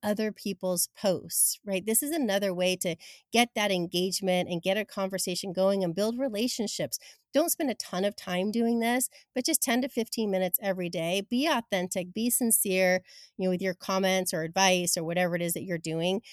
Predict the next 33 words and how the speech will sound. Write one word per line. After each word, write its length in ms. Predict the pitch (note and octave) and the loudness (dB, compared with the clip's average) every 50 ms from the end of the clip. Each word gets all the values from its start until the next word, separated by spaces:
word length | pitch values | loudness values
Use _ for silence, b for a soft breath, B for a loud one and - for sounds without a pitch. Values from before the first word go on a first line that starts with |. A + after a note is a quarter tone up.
| B B B | B B B
Let 320 | G#3 G#3 A#3 A#3+ C#4+ - - | -2 2 4 4 4 2 -2
people 260 | C#4 B3 A#3 G#3 G3 | -6 -6 -4 -6 -6
get 240 | F3+ G3 G3 - - | -2 -2 -4 -2 -2
to 120 | - G#3 | -4 -2
know 340 | F#3 F#3 F#3 F#3 F3+ F#3 F#3+ | 0 0 2 2 2 2 2
you. 240 | G3 F#3 F3 D#3+ D#3 | 2 0 -2 -2 0
There's 180 | F#3 G3 G3 G3+ | 0 -2 0 -2
a 60 | F#3 | -4
great 580 | F3+ - - F#3 F3+ F#3 F#3+ A3+ B3 C4 - _ - _ _ _ - | -6 -8 -12 -8 -4 -2 0 0 0 -2 -4 _ -16 _ _ _ -8
chance, 440 | - - G3+ F3+ F3 F3+ G3 A3+ - | -6 -2 0 0 0 0 0 -2 -2
a 60 | G3+ | -2
super 340 | - - - A3+ - - A#3 | -2 -2 -4 -4 -4 -6 -6
high 200 | - A3 G3 F#3+ | -4 -2 -2 -2
chance, 460 | F3+ - - F3+ F3 F3+ G3 G#3+ - - B B B B B B | -2 -4 -4 -2 -2 0 0 -2 -4 -6 B B B B B B
that 100 | G3 G3 | -2 -2
at 120 | G3+ - | -2 -2
the 80 | G3 F3+ | -2 -4
very 540 | E3 D#3+ D#3+ F3 F#3 G3+ G#3+ A#3 A#3+ A3+ F#3+ | -2 -2 0 4 4 4 4 4 2 0 0
least, 560 | F3 F3 E3+ E3+ F3 G#3 A#3+ - - - - - | -4 -4 -4 -4 -2 -2 0 0 0 -2 -4 -6
they'll 260 | F3 F3 G3 G3 F#3 | -6 -2 0 0 0
go 240 | F3 - - - G#3 | 0 0 0 0 2
to 60 | A#3+ | 2
your 140 | A3 G#3 G3 | 0 0 -2
page 320 | - - A3 A3+ A3 - | -4 -4 -2 -2 -2 -2
and 160 | F#3 F3+ F#3 - | -2 -4 -4 -4
check 220 | - - - - - | -2 -4 -4 0 2
out 340 | G#3 G#3 G3+ F#3+ F#3 E3+ - | 2 4 4 4 4 2 0
what 180 | E3 F3+ F#3+ F3 | 0 0 0 2
it 80 | F3 | 2
is 140 | F3+ F3+ F3 | 0 0 0
that 80 | - F3 | 0 -2
you're 160 | F3+ E3+ D#3+ | -4 -4 -4
doing. 440 | D3+ - F3+ F3 D#3 A#2+ - - | -2 -2 -2 -2 -2 -4 -6 -10